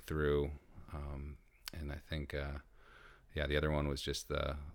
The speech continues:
the one that Philip showed me was the weather dot gov for the gray mane for the winter side of things. And there's a lot of cool resources in that one as well.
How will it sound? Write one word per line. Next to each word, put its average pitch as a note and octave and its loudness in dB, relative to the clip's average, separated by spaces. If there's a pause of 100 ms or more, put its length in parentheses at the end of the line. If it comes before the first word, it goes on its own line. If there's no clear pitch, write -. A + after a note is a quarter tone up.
the - -4
one D2+ 2
that - -2
Philip C#2 0
showed C2+ -2
me C#2 -2
was C2 -4 (880)
the E2 2
weather C#2+ 6
dot C2+ 0
gov C2 0 (380)
for - -6
the C2 -2
gray C2 -2
mane C2 -4 (100)
for - -10
the B1+ -4
winter C2 -6 (520)
side C3+ -6
of - -6
things. - -8
And - -8 (140)
there's D2+ -8
a C#2 -6
lot D2 -4
of D2 -8
cool C2 -6
resources - -6
in C2+ -6
that C2 -6
one C2+ -6
as C#2 -8
well. D2 0